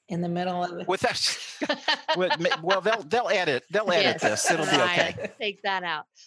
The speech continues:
Speaker 3: But, um, I think we got time for two more questions. So one is kinda tell me the first thing you ever did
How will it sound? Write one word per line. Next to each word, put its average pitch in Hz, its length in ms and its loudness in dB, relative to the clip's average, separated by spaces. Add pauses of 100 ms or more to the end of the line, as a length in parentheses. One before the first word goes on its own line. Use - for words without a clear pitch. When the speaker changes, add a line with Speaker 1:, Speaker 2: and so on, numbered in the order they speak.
(200)
Speaker 3:
But, 294 400 0 (240)
um, 202 560 -4 (880)
I 185 200 -4
think 254 140 -4
we 277 80 -2
got 240 160 -2
time 226 180 -4
for 208 80 -6
two 220 220 -6
more 208 120 -6
questions. 180 500 -6
So 190 160 0
one 240 400 0
is 233 120 -2
kinda 240 220 -6
tell 294 160 -8
me 294 80 -8
the 233 120 -8
first 220 300 -6
thing 220 140 -8
you 208 120 0
ever 190 200 0
did 160 460 -8